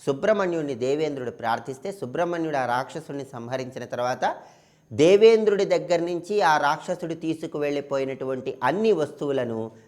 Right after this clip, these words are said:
తిరిగి దేవేంద్రుడికి అందించాడు. దాంతో దేవేంద్రుడు ఎంతో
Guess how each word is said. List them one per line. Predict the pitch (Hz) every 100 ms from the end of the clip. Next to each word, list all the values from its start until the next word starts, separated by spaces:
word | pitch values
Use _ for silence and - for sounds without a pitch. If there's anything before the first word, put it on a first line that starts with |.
| _
తిరిగి | 131 151 190
దేవేంద్రుడికి | 127 113 117 113 104 104 180
అందించాడు. | 135 107 98 98 92 _ _ _ _ -
దాంతో | 104 120 127 110 107 - - _ -
దేవేంద్రుడు | 120 123 143 143 131
ఎంతో | 110 104 110